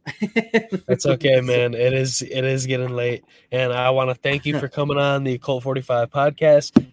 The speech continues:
Speaker 2: Josh Monday. Thank you so much. Uh, I mean,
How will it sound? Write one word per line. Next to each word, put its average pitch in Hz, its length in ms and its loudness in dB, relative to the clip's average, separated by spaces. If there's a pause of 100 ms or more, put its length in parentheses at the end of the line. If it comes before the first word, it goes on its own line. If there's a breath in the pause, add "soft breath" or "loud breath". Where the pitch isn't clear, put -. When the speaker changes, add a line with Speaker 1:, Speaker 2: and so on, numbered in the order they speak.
(120)
Speaker 2:
Josh 135 360 -2
Monday. 143 540 -4 (100)
Thank 131 240 -6
you 131 100 -10
so 127 220 -6
much. 139 440 -6 (560 soft breath)
Uh, 113 480 -2
I 120 80 -6
mean, 117 320 -10